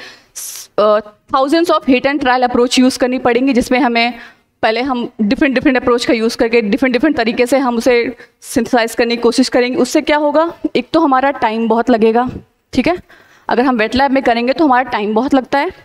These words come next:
दूसरा उसकी, अ, cost ज़्यादा हो जाती है क्योंकि बहुत सारे chemicals का यूज़ करना पड़ता है, ठीक है।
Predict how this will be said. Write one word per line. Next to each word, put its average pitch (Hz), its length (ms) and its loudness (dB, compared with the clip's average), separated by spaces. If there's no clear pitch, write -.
दूसरा 294 360 0
उसकी, 311 360 0
अ, 202 320 -2
cost 208 300 0
ज़्यादा 226 280 0
हो 247 120 0
जाती 240 320 0
है 262 80 0
क्योंकि - 500 -4
बहुत 214 160 0
सारे 233 160 2
chemicals 226 420 0
का 285 80 2
यूज़ 233 200 -2
करना 226 200 2
पड़ता 226 260 0
है, 269 180 -6
ठीक 247 160 0
है। 359 80 0